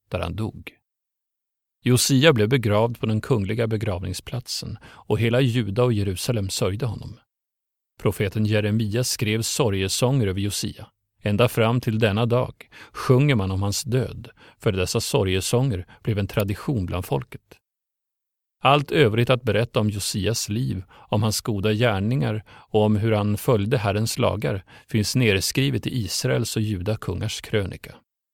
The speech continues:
Kapitel trettiosex.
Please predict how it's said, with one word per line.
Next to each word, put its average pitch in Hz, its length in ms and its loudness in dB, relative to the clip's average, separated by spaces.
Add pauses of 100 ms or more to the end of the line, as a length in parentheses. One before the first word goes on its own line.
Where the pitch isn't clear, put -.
(3000)
Kapitel 104 400 4
trettiosex. - 920 0